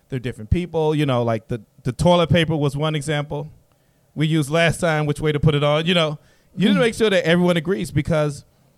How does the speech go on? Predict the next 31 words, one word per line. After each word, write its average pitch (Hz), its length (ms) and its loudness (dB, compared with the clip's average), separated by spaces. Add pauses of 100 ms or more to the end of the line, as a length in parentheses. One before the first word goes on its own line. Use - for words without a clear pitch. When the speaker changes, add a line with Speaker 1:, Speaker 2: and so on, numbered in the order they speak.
(380)
Speaker 1:
there 165 120 0
was 180 100 0
a 165 60 -2
girl 160 300 2
that 147 120 0
I 143 80 0
was 131 160 -4
roommate, 175 380 -2 (300)
roommates 175 380 -4
with, 127 200 -4
and 123 160 -8
she 147 100 -10
was 147 80 -6
dating 170 220 -8
a - 40 -12
guy, 113 240 -8
and 120 100 -8
I 123 40 -6
said, 123 220 -10
"Hey, 131 160 -8
listen, 127 520 -6 (120)
before 110 320 -14
you 123 120 -8
guys 139 260 -6
move 165 180 -8
in 254 140 -2
together, 135 420 -2 (500)
you 143 220 0
need 185 200 -2
to 147 100 -8
understand 135 800 -6